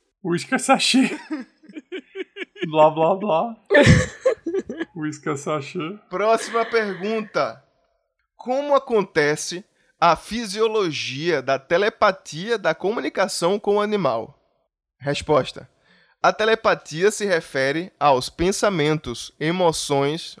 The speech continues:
Speaker 2: ou atitudes que são transmitidos a outra pessoa através da mente, sem a utilização de recursos pertencen-,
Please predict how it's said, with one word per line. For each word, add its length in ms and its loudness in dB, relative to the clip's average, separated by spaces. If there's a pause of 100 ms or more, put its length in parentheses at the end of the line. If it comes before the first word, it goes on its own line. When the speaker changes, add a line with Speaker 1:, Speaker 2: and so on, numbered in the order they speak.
Speaker 2:
ou 180 0
atitudes 680 -4
que 120 -10
são 320 -4
transmitidos 960 -10
a 140 0
outra 380 0
pessoa 520 -2 (300)
através 680 -2
da 140 0
mente, 500 -4 (340)
sem 480 2
a 140 0
utilização 680 -2
de 80 -6
recursos 480 -6
pertencen-, 840 -6